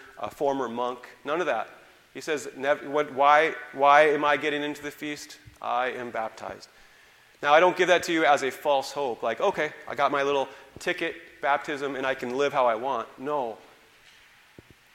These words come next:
In baptism, I am clothed with someone else's righteousness, the righteousness of Jesus. He gives it to me as I trust in him. Right? The last thing that Martin Luther wrote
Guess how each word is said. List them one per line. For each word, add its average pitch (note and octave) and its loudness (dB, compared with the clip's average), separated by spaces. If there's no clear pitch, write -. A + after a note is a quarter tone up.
In D#3+ -4
baptism, C#3+ 0
I C3 0
am A#2+ -6
clothed D3 -2
with B2+ -4
someone C#3 -4
else's B2+ -4
righteousness, G#2+ -12
the A#2+ -10
righteousness B2 -6
of G#2 -12
Jesus. G#2+ -14
He D#3+ -4
gives D#3 0
it C#3 -6
to D3 -6
me B2+ -4
as B2 -2
I B2 -2
trust - -2
in B2+ -8
him. A#2 -6
Right? A2 -8
The C#3+ 0
last E3 6
thing F3+ 0
that E3 0
Martin D3+ -2
Luther C#3 -4
wrote C3+ -2